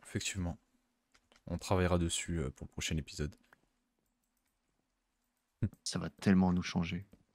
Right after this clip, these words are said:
Speaker 2: On va rien comprendre.
Speaker 1: Et maintenant, si je mets ça comme ça.
Speaker 2: Pareil, le, le génération de map aussi, il faudrait qu'on ait un mode, euh,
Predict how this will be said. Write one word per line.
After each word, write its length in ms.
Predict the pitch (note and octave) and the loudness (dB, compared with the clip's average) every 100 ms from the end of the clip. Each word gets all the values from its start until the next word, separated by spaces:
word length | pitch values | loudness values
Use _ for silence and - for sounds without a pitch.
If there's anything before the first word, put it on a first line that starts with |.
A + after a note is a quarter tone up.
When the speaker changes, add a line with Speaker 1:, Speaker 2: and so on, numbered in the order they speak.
| _ _ _ _ _ _ _ _ _ _ _ _ _ _ _ _ _ _ _ _ - | _ _ _ _ _ _ _ _ _ _ _ _ _ _ _ _ _ _ _ _ -10
Speaker 2:
On 60 | |
va 140 | F#2+ E2+ | -6 -6
rien 100 | E2+ | -6
comprendre. 400 | G2+ G2+ F2 F2+ - _ _ _ _ _ _ _ _ _ _ _ _ _ _ _ _ - _ _ - _ - - - - | -6 -4 -6 -6 -16 _ _ _ _ _ _ _ _ _ _ _ _ _ _ _ _ -20 _ _ -20 _ -20 -20 -18 -8
Speaker 1:
Et 40 | |
maintenant, 400 | G#2 F#2 G#2+ B2+ | -6 -2 0 0
si 180 | - - | 0 -4
je 100 | - | -4
mets 80 | F#2 | -4
ça 180 | - | -4
comme 200 | G2+ F#2 | -4 -4
ça. 300 | F2+ B2+ C3 C3 _ _ _ _ _ _ _ _ _ _ _ _ _ _ _ _ _ _ _ _ _ _ _ _ _ _ _ _ _ _ | -4 -4 -6 -8 _ _ _ _ _ _ _ _ _ _ _ _ _ _ _ _ _ _ _ _ _ _ _ _ _ _ _ _ _ _
Speaker 2:
Pareil, 260 | - G2+ G#2+ | 2 6 8
le, 200 | G2 F2 | 8 6
le 140 | F2 | 4
génération 560 | F2 - G2 F#2+ - G2+ | 4 6 8 8 6 4
de 60 | G2 | 6
map 220 | G2+ G2+ | 6 6
aussi, 280 | F2+ - - | 2 0 0
il 20 | |
faudrait 220 | F#2+ F#2 F#2 | 0 0 0
qu'on 140 | F#2 | 2
ait 20 | F2+ | 4
un 80 | |
mode, 260 | F2+ F#2+ F#2+ | 4 4 4
euh, 240 | F#2 F2+ | 2 0